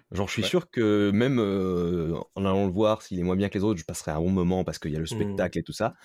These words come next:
Speaker 3: Ouais.
Speaker 1: C'est juste que, bah, déjà il est arrivé en même temps que, que Barbie et Oppenheimer, donc, euh, il y avait un petit peu, il a été camouflé sous,
Speaker 3: Oui.
Speaker 1: sous la hype.
Speaker 2: Oui, oui.
Speaker 1: Et ensuite, juste, je me suis dit, je sais que je vais pas passer un moment incroyable, je sais que ça va être bien,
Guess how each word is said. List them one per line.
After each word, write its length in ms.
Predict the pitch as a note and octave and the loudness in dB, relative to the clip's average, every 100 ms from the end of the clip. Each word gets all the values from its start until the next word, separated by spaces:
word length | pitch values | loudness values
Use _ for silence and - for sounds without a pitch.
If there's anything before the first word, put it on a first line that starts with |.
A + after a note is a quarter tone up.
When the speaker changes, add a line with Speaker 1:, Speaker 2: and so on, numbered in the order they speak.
| - | -10
Speaker 3:
Ouais. 140 | G2+ - | -10 -6
Speaker 1:
C'est 160 | - F#2+ | -4 0
juste 340 | C#3 F#3 - | 0 -2 -2
que, 200 | A2 - _ _ _ | -4 -4 _ _ _
bah, 60 | G#2 | -4
déjà 140 | F#2+ | 0
il 60 | G2+ | 0
est 40 | |
arrivé 300 | E2 D#2 E2 | 0 0 -2
en 60 | E2+ | -2
même 160 | D#2 D#2 | -2 -4
temps 220 | F2 F2 | -4 -6
que, 540 | - D2+ C#2+ C#2+ C#2+ - | -4 -4 -4 -4 -6 -6
que 80 | |
Barbie 300 | D2+ E2 F2 | -4 -2 0
et 40 | E2+ | -2
Oppenheimer, 640 | D#2 E2+ E2 E2+ F2+ E2+ | -2 -2 -2 0 0 0
donc, 240 | D#2 D2+ D2+ | -2 -6 -8
euh, 160 | D2+ - - - G2 | -10 -10 -18 -14 -4
il 60 | |
y 40 | F#2 | -2
avait 140 | G2 | 0
un 100 | F#2+ | -2
petit 160 | - E2+ | -4 -4
peu, 140 | G2 | 0
il 80 | F2+ | 0
a 20 | |
été 220 | E2+ F#2+ - _ _ _ - - | 0 -4 -6 _ _ _ -20 -8
camouflé 540 | A#2+ B2 A#2+ C3+ C#3 C3+ | -2 0 0 2 2 2
sous, 140 | C3+ | 2
Speaker 3:
Oui. 240 | G#2+ G2+ F#2 | 2 2 2
Speaker 1:
sous 120 | G#2 | 2
la 200 | G2+ C3+ | 4 4
hype. 140 | F3 E2+ - - | 2 -4 -6 -6
Speaker 2:
Oui, 120 | G#2 | -4
oui. 140 | F#2+ E2 _ _ - | -4 -8 _ _ 0
Speaker 1:
Et 180 | A#2 A2+ | 2 4
ensuite, 400 | A2 A2 F#3+ G3+ | 2 0 -2 0
juste, 200 | C3+ F#3 | -2 0
je 40 | |
me 40 | G#2+ | -2
suis 120 | G#2+ | 0
dit, 160 | D3 F3 - - - _ _ _ _ _ _ _ _ _ - C3+ | -2 -2 -10 -20 -20 _ _ _ _ _ _ _ _ _ -2 2
je 180 | B2 | 4
sais 220 | D#3+ - A#3 | 4 4 4
que 60 | |
je 80 | C#3 | 4
vais 100 | C#3 | 4
pas 140 | - D#3+ | 4 2
passer 280 | D#3+ C#3+ D#3+ | 2 2 2
un 80 | C#3 | 4
moment 500 | C3 C3 C#3 C#3+ C3 | 4 4 2 4 2
incroyable, 640 | - B2+ A2+ C#3+ F3+ B2 | 0 0 2 4 4 2
je 60 | A2+ | -2
sais 120 | E3 | -2
que 60 | |
ça 80 | - | 0
va 120 | A2 | 2
être 140 | G#2 F2 | 2 0
bien, 320 | G2 D#3 | 0 0